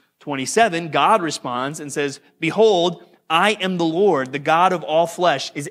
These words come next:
anything too hard for me?" Right? And the obvious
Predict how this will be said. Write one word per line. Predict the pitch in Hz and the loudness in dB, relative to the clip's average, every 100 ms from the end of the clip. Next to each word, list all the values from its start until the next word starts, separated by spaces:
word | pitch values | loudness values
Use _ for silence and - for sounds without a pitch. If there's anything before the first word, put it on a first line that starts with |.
| - | -6
anything | 190 240 254 254 233 220 208 | -2 0 0 0 0 0 -2
too | - 226 233 | 0 2 2
hard | - 190 190 180 | 2 2 4 0
for | - - | -4 -6
me?" | 190 196 202 117 - _ | -2 0 -2 -4 -12 _
Right? | 127 147 _ _ _ | -10 -10 _ _ _
And | 127 | -10
the | 120 127 | -8 -2
obvious | 135 170 160 156 - | 0 2 0 -4 -6